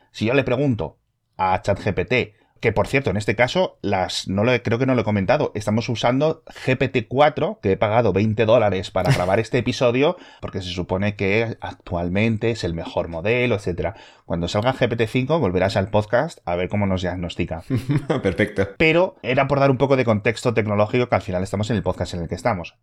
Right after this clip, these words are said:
Speaker 1: El caso, yo a veces le pregunto cosas de programación, o le digo, "Oye, para hacer este tipo de función, no sé qué, necesito conseguir tal, tal, tal, tal, tal", y me escupe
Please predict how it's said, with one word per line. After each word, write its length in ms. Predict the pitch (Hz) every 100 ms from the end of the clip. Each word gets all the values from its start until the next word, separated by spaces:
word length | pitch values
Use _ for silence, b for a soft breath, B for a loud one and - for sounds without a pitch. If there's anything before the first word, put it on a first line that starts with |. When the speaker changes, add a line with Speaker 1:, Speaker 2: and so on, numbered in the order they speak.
| _ -
Speaker 1:
El 100 | 135
caso, 220 | 135 101
yo 100 | 143
a 40 |
veces 260 | 202 190 143
le 80 | 113
pregunto 560 | 92 98 85 78 - _
cosas 260 | 127 180 175
de 80 |
programación, 680 | - 101 92 90 - 101 85
o 80 | -
le 80 | 104
digo, 300 | 95 92 -
"Oye, 240 | 147 160 123
para 300 | - 110 110
hacer 260 | - 180
este 220 | 208 -
tipo 260 | 156 143 135
de 100 | 120
función, 540 | - 87 85 123 120
no 80 | 110
sé 120 | 98
qué, 140 | 90 147
necesito 540 | 123 120 - 196 185
conseguir 560 | 160 135 135 180 190 180 B B -
tal, 160 | 165
tal, 100 | 175
tal, 100 | 135
tal, 120 | 107
tal", 200 | 98 98 B B B
y 120 | 135
me 80 | 127
escupe 580 | 131 - 185 202 208 -